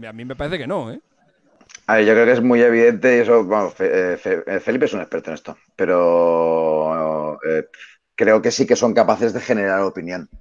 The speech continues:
Speaker 2: O sea, mm, los
Speaker 1: Seguro.
Speaker 2: números van por un lado,
Speaker 1: Seguro.
Speaker 2: los números van por un lado, y
Speaker 1: Sí.
Speaker 2: la capacidad para crear estados de opinión es, es, es otra, y eso han demostrado que sí que son capaces de,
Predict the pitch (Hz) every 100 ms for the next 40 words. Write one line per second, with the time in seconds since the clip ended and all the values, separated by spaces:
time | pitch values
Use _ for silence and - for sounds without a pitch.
0 | - - 80 78 73 76 73 - 82 85
1 | 87 90 120 117 113 101 104 104 101 104
2 | 120 135 160 - - 101 90 110 113 107
3 | 104 104 110 127 165 180 _ - 87 90
4 | 87 87 - 95 101 117 107 95 90 -
5 | 101 110 104 - 101 98 85 95 95 92
6 | 101 117 95 87 80 - - 82 - -
7 | - 82 80 80 139 165 147 107 98 92
8 | 85 - 85 82 73 76 76 78 73 -
9 | - 78 67